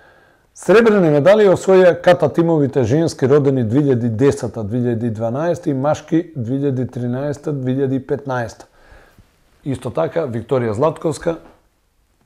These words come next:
Теона Витанова, Давид Јановски и Ангел Митев. Со бронзени медали на крај мора да се задоволат Марија Стојанова и Јана Атанасова. И сега што да ви кажам, Ивана Аврамова си ја знае работата,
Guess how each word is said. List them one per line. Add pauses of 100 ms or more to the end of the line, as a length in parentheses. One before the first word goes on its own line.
(140)
Теона
Витанова, (100)
Давид
Јановски
и
Ангел
Митев. (720)
Со
бронзени
медали
на
крај
мора
да
се
задоволат
Марија
Стојанова
и (180)
Јана (240)
Атанасова. (1700)
И
сега
што
да
ви
кажам,
Ивана
Аврамова
си
ја
знае
работата,